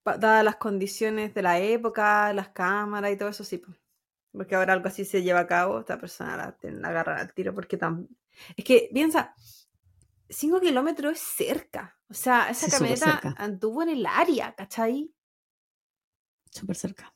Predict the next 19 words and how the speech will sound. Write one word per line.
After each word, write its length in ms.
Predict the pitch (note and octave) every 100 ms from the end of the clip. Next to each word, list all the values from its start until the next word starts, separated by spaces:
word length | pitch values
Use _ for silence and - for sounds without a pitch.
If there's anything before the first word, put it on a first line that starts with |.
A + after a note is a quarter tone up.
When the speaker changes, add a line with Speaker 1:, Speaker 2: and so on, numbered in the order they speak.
| _
Speaker 1:
Era 360 | D4 F4+ E4 D#4+
del 180 | D#4 D#4
área, 300 | C#4+ A3 G3+
conocía 560 | A3 A3 - D4 E4+
el 80 | D#4
área. 460 | F#3 F3 - G#3+ _ _ _ _ _ _ _ _ _ _ _ _ _ - - _ _ _ _ -
Si 200 | - G#3
ya 120 | B3+
no 120 | C#4
vivía 280 | B3+ A3 C#4
en 80 | C#4
esa 240 | C#4+ C4+
área, 300 | C4+ C#4 C#4
vivió, 680 | C4 G3+ A3 G#3 G3 D#3 - _ _ _ _ -
pero 200 | G3+ G3+
conocía 480 | G3+ F3 - A#3+ B3+
perfectamente 600 | G#3+ B3 A#3+ C4+ C4+ B3+
el 80 | F3+
área. 340 | - -